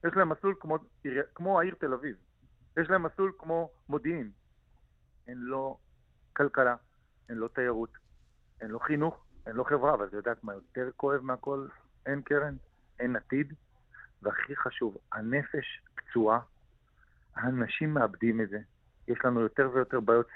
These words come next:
סמים, אלכוהול, שכרות. אנשים הולכים לאיבוד, והמדינה לא קיימת. קולה של המדינה אבד, לא נדם,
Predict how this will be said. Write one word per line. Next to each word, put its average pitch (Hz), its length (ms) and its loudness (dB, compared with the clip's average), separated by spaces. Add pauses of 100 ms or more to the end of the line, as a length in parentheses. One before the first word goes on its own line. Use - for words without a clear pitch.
סמים, 113 380 -2 (520)
אלכוהול, 117 540 2 (220)
שכרות. 120 560 0 (840)
אנשים 117 520 -8 (180)
הולכים 123 480 2 (180)
לאיבוד, 113 480 4 (840)
והמדינה 101 480 -2
לא 104 160 -4
קיימת. 104 340 -6 (520)
קולה 143 560 6 (120)
של 120 100 -4
המדינה 113 500 -6 (340)
אבד, 110 380 2
לא 110 200 -4
נדם, 127 400 0